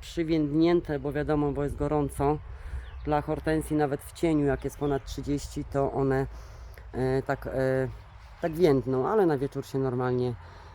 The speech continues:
e, podnoszą. Budleje też zaczęły kwitnąć i przyciągają motyle.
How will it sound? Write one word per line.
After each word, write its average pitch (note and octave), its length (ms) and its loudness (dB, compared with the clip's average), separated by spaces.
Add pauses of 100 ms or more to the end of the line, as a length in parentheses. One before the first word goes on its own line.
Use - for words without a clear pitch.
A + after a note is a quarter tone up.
(100)
e, C3 300 0
podnoszą. B2+ 600 0 (600)
Budleje F3+ 480 6
też D3 160 -2
zaczęły C3+ 380 0
kwitnąć D3+ 680 -2
i C#3 320 2
przyciągają C#3 800 0 (100)
motyle. C#3+ 680 2